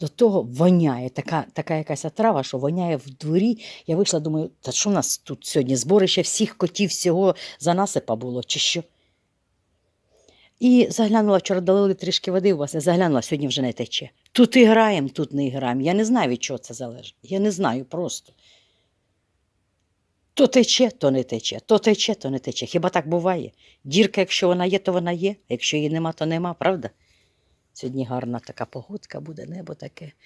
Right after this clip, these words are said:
В Сумах сьогодні біда. Ой, Боже, Боже, нема такого ранку, що встаєш і немає біди.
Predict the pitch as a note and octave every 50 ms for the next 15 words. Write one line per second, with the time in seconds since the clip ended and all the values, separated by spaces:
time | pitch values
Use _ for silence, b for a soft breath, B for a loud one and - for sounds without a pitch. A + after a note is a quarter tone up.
0 | B B B B B B B B B B B B B B B B B B _ _
1 | _ - - - B3 B3+ B3 A#3 G3 - - - G#3+ E3+ F3 G#3 F#3 F3 G#3 F#3
2 | E3+ G#3 G#3+ G3 F#3+ F#3+ - - - B3 G3+ G3 E3+ D3+ C#3+ - - D3+ - -
3 | - - - - - - - - - B2 D3 G3 C4 B3 G3 D3 - - - -
4 | F3+ E3+ E3+ D#3+ D#3+ E3 - E3 - D#3+ D#3 - - - F3+ G3 G#3+ B3 B3+ -
5 | - C#3 A2 A#2+ D3+ E3 E3 D#3 D3+ D#3 D3+ C#3 C#3 B2+ B2 A#2+ - -